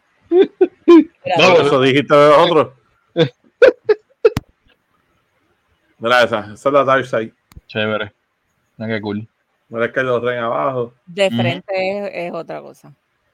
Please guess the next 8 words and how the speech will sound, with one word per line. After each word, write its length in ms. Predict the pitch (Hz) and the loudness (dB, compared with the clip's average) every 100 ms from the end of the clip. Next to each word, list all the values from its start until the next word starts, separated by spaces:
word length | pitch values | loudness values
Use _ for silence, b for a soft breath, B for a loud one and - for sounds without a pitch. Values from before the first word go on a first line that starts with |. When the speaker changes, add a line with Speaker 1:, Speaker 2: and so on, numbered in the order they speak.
| _ | _
Speaker 3:
Sí, 140 | 120 | -12
de 140 | 110 | -10
frente 300 | 107 113 113 | -10 -12 -10
se 100 | 127 | -6
ve, 560 | 139 127 139 139 131 - _ _ | -4 -2 -2 -4 -6 -12 _ _
pff, 280 | - - _ _ _ _ _ _ _ _ - | -20 -20 _ _ _ _ _ _ _ _ -12
ridícula. 420 | 104 104 95 | -10 -10 -14
Speaker 1:
Ok. 60 | 104 | -16